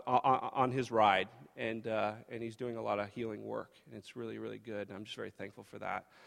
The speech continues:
So I'm, I'm gonna pray for you guys. As I pray, would, you guys can come up, Monica.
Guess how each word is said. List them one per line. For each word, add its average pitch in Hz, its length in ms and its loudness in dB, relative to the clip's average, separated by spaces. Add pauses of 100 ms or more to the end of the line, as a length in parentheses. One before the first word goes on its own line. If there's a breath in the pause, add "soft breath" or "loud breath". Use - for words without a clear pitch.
(160 soft breath)
So 131 140 0
I'm, 151 80 4
I'm 165 80 4
gonna 160 140 6
pray 131 520 4 (260 soft breath)
for 135 100 -8
you 135 100 0
guys. 139 260 8
As 165 180 4
I 170 120 10
pray, 143 500 4
would, 143 260 -6
you 143 100 -10
guys 143 200 4
can 135 80 -4
come 127 240 -6
up, 123 140 -2
Monica. 131 420 -8